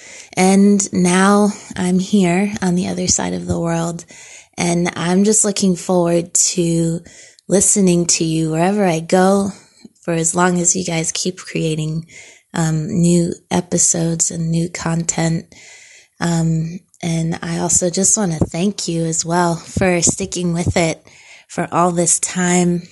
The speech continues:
um, for speaking your minds, um, whenever big issues came up.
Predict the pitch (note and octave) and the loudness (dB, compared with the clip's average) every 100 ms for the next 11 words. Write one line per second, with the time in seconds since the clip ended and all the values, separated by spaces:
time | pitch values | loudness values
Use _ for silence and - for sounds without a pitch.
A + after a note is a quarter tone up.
0 | - _ - D#3+ D#3+ D#3+ - - - G3 | -20 _ -10 -8 -6 -6 -4 -2 -2 -4
1 | F#3+ F#3 E3 D#3 D3+ D#3+ F3 A3 B3 A#3+ | -2 0 0 -2 -2 0 2 2 0 0
2 | - - - - - _ _ E3+ E3 E3 | 0 -2 -8 -20 -20 _ _ -4 0 2
3 | E3+ F3 F3 - _ _ - F3 F3 F3 | 0 -2 -8 -14 _ _ -6 -2 0 2
4 | E3+ E3+ E3+ E3 E3 F#3 - E3 F3 F3 | 0 2 2 2 0 -2 -12 -4 2 2
5 | F3+ F3+ - F3+ E3+ - F3+ E3 E3 - | 2 -2 0 -2 -2 -2 -4 -4 -6 -2
6 | B3+ D4 - | -2 -2 -12